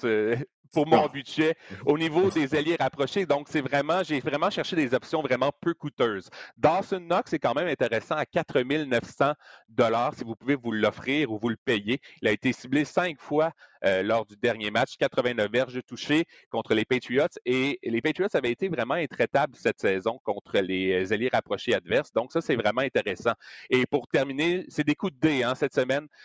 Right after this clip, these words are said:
Speaker 1: euh, de nouveau pour moi, parce qu'il faut vraiment que je trouve, faut que j'implore les dieux du toucher, euh, au niveau, à la position
Speaker 2: <laughs>
Speaker 1: de, de, d'ailier rapproché. Donc, je veux vous parler de C J Uzama,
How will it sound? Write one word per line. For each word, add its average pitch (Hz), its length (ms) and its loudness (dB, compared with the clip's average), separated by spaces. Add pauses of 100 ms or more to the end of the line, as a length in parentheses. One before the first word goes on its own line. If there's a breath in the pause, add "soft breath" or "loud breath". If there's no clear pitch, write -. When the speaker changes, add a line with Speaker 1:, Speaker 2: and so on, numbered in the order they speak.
(140 loud breath)
Speaker 1:
euh, 110 880 2
de 131 80 -8
nouveau 135 300 0
pour 131 200 -4
moi, 139 200 2
parce 113 220 -6
qu'il 131 160 -2
faut 139 120 -4
vraiment 123 400 2
que 131 120 -2
je - 100 -10
trouve, 143 260 -2
faut 220 120 2
que 175 80 -10
j'implore 170 560 2
les 127 180 -2
dieux 135 220 -6
du 127 80 -20
toucher, - 380 -4 (340 soft breath)
euh, 92 280 2
au 120 100 -6
niveau, 120 180 0
à 113 80 0
la 113 100 0
position 123 540 2
Speaker 2:
<laughs> - 60 -10
Speaker 1:
de, 110 300 0
de, 107 180 -2
d'ailier 131 320 -2
rapproché. 131 540 -2
Donc, 147 260 -2
je 131 80 -14
veux 139 80 -6
vous 147 160 -4
parler 135 320 2
de 131 120 0
C 135 220 -12
J 135 120 -2
Uzama, 123 500 0